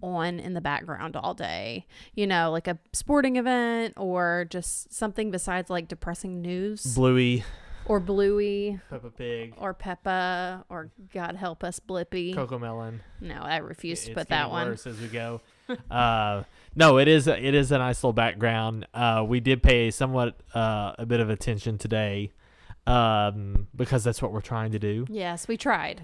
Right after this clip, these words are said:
Speaker 2: Yes, and, uh, but it's, uh, it's an interesting day because now we get really into the meat of things. So yesterday you get the commissioner, uh, for a little bit, and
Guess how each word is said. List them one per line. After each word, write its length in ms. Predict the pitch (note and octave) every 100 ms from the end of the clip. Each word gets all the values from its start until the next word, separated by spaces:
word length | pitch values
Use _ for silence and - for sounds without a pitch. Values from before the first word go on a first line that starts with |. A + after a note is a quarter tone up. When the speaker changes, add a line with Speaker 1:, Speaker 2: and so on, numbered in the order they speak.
| -
Speaker 2:
Yes, 580 | C3 B2+ A2+ G2 - -
and, 440 | - B2+ B2+ B2+ A#2+
uh, 360 | A#2+ A#2 A2+ A2+ - A#2+ -
but 200 | D#3 F#3
it's, 360 | F#3+ F#3+ - -
uh, 300 | F3 D#3+ D#3
it's 220 | C#3+ C#3
an 80 | E3
interesting 480 | E3+ E3 D#3+ F3 D3+
day 200 | D3+ D3+
because 440 | D3 - C3+ B2
now 180 | C3 C3
we 140 | C3 B2+
get 180 | B2
really 340 | A2+ B2+ B2 A#2
into 180 | G#2+ A2
the 80 |
meat 240 | A2 A2+ G#2+
of 100 | F#2+
things. 360 | A2 G2 F2+
So 120 | - G2+
yesterday 500 | G2+ A#2+ - B2+ A#2+
you 100 | A2+
get 120 | F#2+
the 60 | F#2+
commissioner, 680 | - C3+ E3+ E3 E3 D#3+ C#3+ - - - - -
uh, 400 | B2 A#2+ A2+ A2+
for 160 | C#3+
a 40 | C3
little 220 | C3 B2+
bit, 400 | B2+ B2 A#2+ A2+
and 540 | - G#2+ G#2+ G#2 G2+